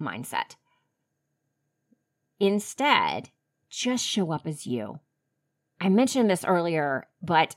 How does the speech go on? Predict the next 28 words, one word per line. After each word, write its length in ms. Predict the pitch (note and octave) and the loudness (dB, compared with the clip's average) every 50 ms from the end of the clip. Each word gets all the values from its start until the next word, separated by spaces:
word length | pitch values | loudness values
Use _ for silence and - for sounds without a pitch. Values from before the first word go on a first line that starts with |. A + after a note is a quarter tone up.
| _ - | _ -4
it's 160 | F#3 E3+ - | -4 -4 -4
really 480 | E3+ D#3 D#3 D#3+ F3 F3+ F#3 F#3+ F#3+ | -8 -10 -8 -6 -4 0 2 2 2
important 500 | F#3 E3+ E3 - - E3 - - D3 C#3+ - | 2 2 0 -2 -2 -4 -2 -2 -4 -6 -6
to 120 | - D3+ | -8 -6
get 160 | - A#2 - | -4 -6 -6
this 140 | - B2+ - | -6 -8 -10
through. 400 | - - E3+ E3 C#3+ C#2+ - F3 - _ _ _ _ _ _ _ _ _ _ _ _ _ _ _ _ _ - | -10 -6 -4 -4 -4 -4 -6 -10 -14 _ _ _ _ _ _ _ _ _ _ _ _ _ _ _ _ _ 0
Think 280 | A#3 B3 C4+ C#4 - | 2 2 2 2 2
of 240 | C#4+ B3+ F3+ F#3+ - _ - | 2 2 2 0 -4 _ -4
this 240 | - D3+ - - | -4 -4 -2 -2
meeting, 340 | D#3 F3+ G3+ A#3+ D4 E4 F#4 - _ _ _ _ _ _ _ _ _ _ _ _ _ _ - - - | 0 0 0 0 0 -2 -2 -6 _ _ _ _ _ _ _ _ _ _ _ _ _ _ -20 -10 -4
think 200 | - A3 G#3+ F#3+ | 0 0 0 0
of 100 | E3 C#3 | 0 -2
this 220 | - C#3+ C3 - - | -4 -8 -10 -10 -8
lunch, 480 | D#3 E3+ A#3 C#4+ E4 D#4+ - - - - - | -4 -2 0 0 0 0 -2 -6 -8 -8 -4
think 180 | F#3 D#3+ D3+ - | -2 -2 0 -2
of 120 | F3+ G3+ | -4 -4
this 160 | - D3 - | -6 -8 -6
event, 480 | - - D3+ D3+ F3+ G#3 B3+ D4+ C#4+ - | -8 -10 -6 -2 0 0 0 0 -2 -6
think 200 | - G#3+ F#3+ D#3 | -6 -4 -4 -4
of 100 | - - | -4 -6
this 160 | E3 D#3+ - | -8 -8 -6
whatever 460 | D3+ D#3+ D#3+ D#3 E3 G#3 G#3 B3 C4+ | -4 0 2 6 6 6 6 4 2
it 120 | D4 D#4 D#4 | 0 0 0
is, 400 | B3+ C3+ G#2+ G2+ - - - - | 0 0 0 -2 -4 -8 -12 -14
phone 320 | _ - E3 F3+ A#3+ C#4+ C#4+ | _ -2 0 0 0 -2 -2
call, 480 | - D#4 D#4 D#4 D#4 D#4 E4 E4+ D#4+ _ _ _ _ _ _ _ _ _ _ - | 0 2 2 4 4 2 0 -2 -6 _ _ _ _ _ _ _ _ _ _ 0
as 500 | G#3 G3+ G3 G3 G3 G3 G3 F#3+ - - | 4 6 6 6 6 6 2 -2 -4 -8